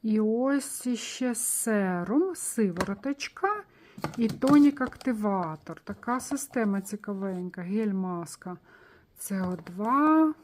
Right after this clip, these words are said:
Хм, цікаво. Щас буду вивчати, як,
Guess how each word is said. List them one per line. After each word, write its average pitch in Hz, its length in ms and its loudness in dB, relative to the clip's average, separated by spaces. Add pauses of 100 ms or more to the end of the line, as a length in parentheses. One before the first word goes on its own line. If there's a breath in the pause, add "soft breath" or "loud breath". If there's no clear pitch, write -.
(100)
Хм, 277 480 8 (680 soft breath)
цікаво. 202 600 -2
Щас 233 320 -2
буду 233 240 0
вивчати, 233 760 0 (720 soft breath)
як, 208 840 -2